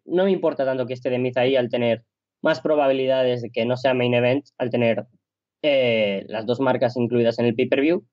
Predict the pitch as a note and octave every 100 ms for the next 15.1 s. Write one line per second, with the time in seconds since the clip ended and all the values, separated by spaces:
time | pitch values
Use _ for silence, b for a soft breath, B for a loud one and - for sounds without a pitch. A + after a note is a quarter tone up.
0 | _ _ _ - D#3+ G#2 D#3 D3+ C#3+ C#3
1 | C3 F3 G3 F3+ C#3 A#2 C3 B2+ B2 G3
2 | G#2+ C3 A#2 A#2 A2 A#2 A#2 C3 C#3+ C3
3 | A#2+ - - D#3 C3+ C3 B2+ B2 B2 B2
4 | B2+ B2 A#2+ - A#2+ A#2+ A#2 A2 A2+ A#2
5 | A2+ A2+ B2 A2+ A2+ A2+ A#2 A2 - _
6 | _ - C#3 C3+ C3 B2 C3 B2 B2+ E3
7 | - - _ _ _ _ - F3+ A3+ A#3+
8 | A3+ F3 - _ C#3+ D3+ F3 C#3+ C3+ C#3+
9 | D3+ C#3+ C3 D3 F3 D#3 C3 B2 A#2 A2+
10 | - _ D3 E3+ D3 D3 C3+ C#3 A#2 -
11 | _ - C#3 C3+ B2+ B2 D3 D#3 C#3 B2+
12 | B2 A#2 A#2 C3+ C3 A#2+ A2+ A#2+ D3 G#3+
13 | A3 C#3 B2+ B2 A2 - _ _ _ -
14 | D#3+ D3+ E3+ E3 E3+ D3+ D3 C#3+ C#3+ C#3
15 | -